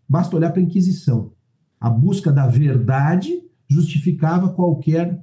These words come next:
procedimento, né? Quando você tá em busca da verdade, é só pensar o seguinte: ó, verdade é um conceito excludente.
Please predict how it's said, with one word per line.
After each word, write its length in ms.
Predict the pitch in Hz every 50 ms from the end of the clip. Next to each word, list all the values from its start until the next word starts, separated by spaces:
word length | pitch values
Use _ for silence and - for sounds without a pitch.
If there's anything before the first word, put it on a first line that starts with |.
| - _
procedimento, 760 | _ 165 160 139 139 165 156 160 160 131 110 101 95 92 - _ _ _ _ _ _ _ _ _ _
né? 220 | 110 131 151 151 - - - _
Quando 160 | - 147 147
você 120 | - 175
tá 160 | - 196 208 226
em 80 | 202
busca 320 | 170 190 202 180 - 175 160
da 100 | 160 151
verdade, 580 | 123 139 123 110 107 131 160 175 156 120 131 - -
é 80 | 143
só 200 | 139 - 196 196
pensar 500 | 196 226 220 190 175 - 190 190 196 185
o 60 | - -
seguinte: 480 | - - 175 156 151 147 135 - -
ó, 120 | - - - - _ _ _
verdade 960 | 113 117 123 180 226 202 165 127 123 143 160 170 180 160 123 - 92 - - - _ _ _ _ _ _ _ _
é 80 | 147
um 160 | 156 170 175
conceito 720 | 170 - 156 143 131 131 - 180 180 180 180 - 165 - - -
excludente. 1300 | - 180 220 233 226 - - - _ - 196 202 196 151 120 135 143 151 143 135 - - - 139 -